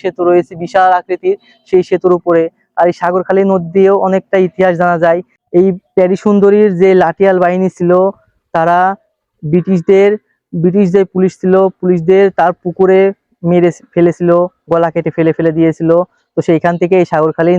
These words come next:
নদীর পাশে ওই পুকুরটি হবার কারণে সেই পুকুর থেকে সম্পূর্ণ যেসব রক্ত ছিল মানুষের, হাহাকারের রক্ত, সব রক্ত নাকি এই সাগরখালী নদী হয়ে এমনি ভেসে গিয়েছিল। এই আশেপাশের মানুষ অনেকজনই সেই ক-, কথা বলেছে আমাকে। তো আমি এই ইতিহাসটা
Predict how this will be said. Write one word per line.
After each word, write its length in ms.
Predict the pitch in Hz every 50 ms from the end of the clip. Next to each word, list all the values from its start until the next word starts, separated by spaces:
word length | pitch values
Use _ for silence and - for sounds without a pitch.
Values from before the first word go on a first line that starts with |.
| 180 175
নদীর 300 | 160 165 170 170 170 175 - _ _ _ _ _
পাশে 200 | 156 147 - - 180 175
ওই 60 | 175 -
পুকুরটি 280 | - 165 170 175 - - 160
হবার 200 | 160 160 170 160 -
কারণে 320 | 165 165 165 165 170 175 180 196 196 - _ _ _ _ - -
সেই 180 | - 180 180 175 -
পুকুর 240 | 175 165 165 180 175 - -
থেকে 220 | 180 170 180 185 190 202 202 _ _ _ _ -
সম্পূর্ণ 380 | 175 175 170 185 190 190 190 190 190 190 196 190 - _ _ _ - 160
যেসব 240 | 165 - 196 190 165 165 180
রক্ত 200 | 180 175 _ - 175 -
ছিল 100 | 185 190 180 170 165
মানুষের, 360 | 175 175 160 - 180 180 180 156 156
হাহাকারের 440 | 156 156 165 165 185 175 175 175 175 165
রক্ত, 220 | 156 - _ - 165 175 180 - _ _ _ _ -
সব 100 | 185 170 160 175
রক্ত 180 | 175 170 - - 170 170
নাকি 140 | 170 - 190 180
এই 40 | 175 -
সাগরখালী 400 | - 175 175 175 160 - 175 185 185 185 175
নদী 160 | 165 170 175 170
হয়ে 180 | 175 175 180 190 185 - _ _ _ _ _
এমনি 260 | - 170 165 175 180 180 170
ভেসে 200 | 175 160 185 175 165
গিয়েছিল। 300 | 170 175 160 - 180 180 180 185 196 - _ _ _ -
এই 40 | 170 165
আশেপাশের 360 | 156 - 190 175 175 - - 180 175
মানুষ 160 | 170 175 - - 175
অনেকজনই 380 | 170 170 160 165 175 180 180 165 -
সেই 120 | 180 170 160
ক-, 200 | 170 165 160 160 - 165
কথা 160 | 165 - 175 170
বলেছে 260 | 175 170 170 165 - 180 160
আমাকে। 260 | 165 165 160 - 170 185 190 - _ _ _ _ _ -
তো 40 | 180 175 170 165
আমি 120 | 180 196 196
এই 60 | 190 190 175
ইতিহাসটা 340 | - 190 180 170 - -